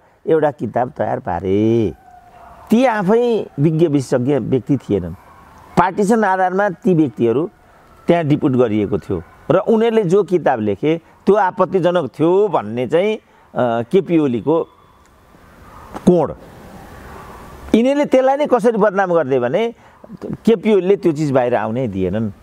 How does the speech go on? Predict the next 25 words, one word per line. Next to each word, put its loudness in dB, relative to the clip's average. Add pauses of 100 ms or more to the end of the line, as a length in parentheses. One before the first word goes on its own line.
भित्रभित्र 0
केपी -2
ओली 0
चुचे -4
नक्सावादी -2
हुन्, -2 (280)
यो 4
चुचे 0
नक्सा -2
त -2
हाम्रो 0
कर्म -2
हो 0
भन्यो -2 (580)
यो, 0 (1200)
यो 2
किताबवादी 0 (540)
पक्षले। 0
अब 0
सच्चाइ 2
के 2
हो? 0
मैले 0
पत्रकारलाई -2
सोधेँ, -6